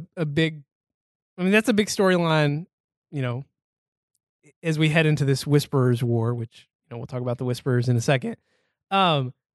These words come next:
yeah, so you've got Negan in his cell, and, like, him and Rick frequently have conversations, which, by the way, that first time they have a conversation,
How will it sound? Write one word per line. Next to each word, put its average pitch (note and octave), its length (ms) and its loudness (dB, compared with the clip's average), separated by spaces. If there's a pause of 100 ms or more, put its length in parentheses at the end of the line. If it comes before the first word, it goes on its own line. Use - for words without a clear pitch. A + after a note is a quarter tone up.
(840)
yeah, A#3 300 2
so D#3+ 120 0
you've F#3+ 260 2
got E3+ 220 0
Negan F3 500 2 (440)
in C3+ 120 -2
his F3+ 120 -2
cell, C#3+ 460 -2 (360)
and, C#3+ 260 2
like, C3 240 -2
him G3 120 4
and E3 160 0
Rick E3+ 220 2
frequently D#3+ 720 0
have E3 280 0
conversations, D3+ 600 2
which, F3+ 140 -4
by D4 180 2
the A3+ 80 4
way, D#3+ 300 2 (320)
that G3+ 140 0
first A3+ 380 0 (300)
time F3 300 6
they D#3+ 100 4
have E3 140 4
a D3+ 60 -2
conversation, D3 880 2